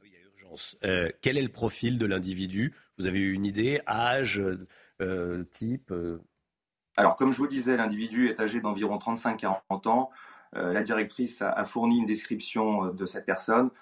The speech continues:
Speaker 2: Euh, compte tenu des faits et, et de la sensibilité de l'enquête,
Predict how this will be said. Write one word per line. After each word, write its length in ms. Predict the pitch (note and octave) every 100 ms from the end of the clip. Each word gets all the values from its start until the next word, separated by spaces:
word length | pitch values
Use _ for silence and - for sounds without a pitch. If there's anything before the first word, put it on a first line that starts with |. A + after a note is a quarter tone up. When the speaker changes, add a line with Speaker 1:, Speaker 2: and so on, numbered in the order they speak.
| - -
Speaker 2:
Euh, 320 | F2+ B2+ C3
compte 240 | B2 A#2
tenu 220 | B2+ A#2+
des 140 | A#2+ A#2
faits 440 | - A#2 A2 G2
et, 300 | F#2 F#2 F#2
et 120 | F#2+
de 160 | F#2+ F#2+
la 320 | F#2+ F2+ E2+
sensibilité 640 | F2+ A#2 - G#2+ G#2+ G2
de 60 | G#2+
l'enquête, 480 | G#2 G#2 B2+ -